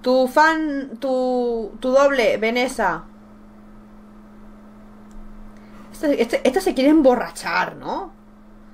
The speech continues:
Esta se quiere emborrachar. Bueno, claro, es que no hay coctelero.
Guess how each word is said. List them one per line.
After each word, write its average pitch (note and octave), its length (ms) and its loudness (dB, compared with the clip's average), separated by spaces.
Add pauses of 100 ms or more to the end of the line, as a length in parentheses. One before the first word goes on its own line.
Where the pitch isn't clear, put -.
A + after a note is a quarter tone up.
Esta - 120 -6
se C#4+ 100 -4
quiere C4+ 200 2
emborrachar. F#3 760 -2 (4000)
Bueno, C#4+ 240 2
claro, D#4+ 160 6
es - 80 0
que D4 120 -6
no C#4+ 60 -2
hay D4 60 -4
coctelero. G#3+ 640 -4